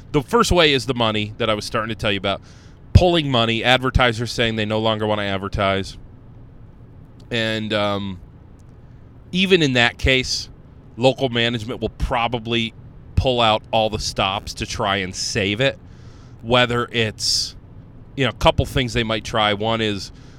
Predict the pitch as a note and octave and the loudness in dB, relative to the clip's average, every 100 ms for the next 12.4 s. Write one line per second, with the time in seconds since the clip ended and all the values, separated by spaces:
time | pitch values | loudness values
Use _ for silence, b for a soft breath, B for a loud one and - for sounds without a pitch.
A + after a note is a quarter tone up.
0 | B B2 G#2+ G#2+ A#2 G#2 G#2+ G#2+ G#2+ G#2+ | B -2 -2 0 0 0 -4 -4 -4 -6
1 | A2+ G#2+ G#2 G#2 G2+ G2 G2 F#2+ F2+ - | -2 2 2 0 -2 -2 -4 -6 -2 0
2 | C3 C3 B2 A2+ A#2+ A#2 G#2 - B B | 2 0 0 -2 0 0 -2 -12 B B
3 | B B - G#2 F#2+ F#2 F2+ F2+ - - | B B -4 -2 -2 -4 -8 -14 -18 -20
4 | - - - - - C3 B2+ B2 A#2 A#2 | -20 -20 -20 -20 -14 -10 -6 -2 -2 -4
5 | - B2+ B2 - G#2+ A2 G#2 - G#2 A#2 | -4 -6 -4 -6 -4 -4 -4 -6 -2 -2
6 | A#2 - C3 A#2 A2+ A2 A2 - G#2+ G#2+ | -2 -6 -2 0 0 -2 -4 -6 -4 0
7 | G#2 G#2+ - - F#2+ G2+ A2 A2 G#2 G#2+ | 0 -2 -6 -12 -10 -4 -2 -2 -2 -4
8 | G#2+ - G#2+ G#2 G#2 G2 G#2 G2+ G2+ G2+ | -6 -8 -10 -6 -6 -4 -4 -2 -2 -2
9 | F#2+ - G#2+ G2+ G2 F#2+ G2+ G#2+ - G#2 | -2 -4 -4 -2 -4 -2 -2 -2 -6 -12
10 | - G#2 - G#2 G2 G2 F#2 G2+ G2 G#2+ | -4 -4 -4 -6 -4 -4 -4 -4 -4 -2
11 | F#2+ F#2 - - A#2+ A2 G2+ F2 A2+ A2+ | -2 -4 -10 -6 -4 -2 -6 -4 0 2
12 | G#2+ G#2 G2 | 2 -2 -6